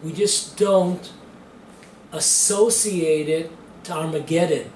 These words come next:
We always think of Armageddon as,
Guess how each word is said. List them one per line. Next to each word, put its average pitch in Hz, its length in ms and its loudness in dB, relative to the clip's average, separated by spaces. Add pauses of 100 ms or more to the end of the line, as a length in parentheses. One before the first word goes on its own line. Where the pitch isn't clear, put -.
(1120)
We 220 120 0
always 220 440 2
think 220 220 2
of - 260 0
Armageddon 170 840 2
as, 151 560 -2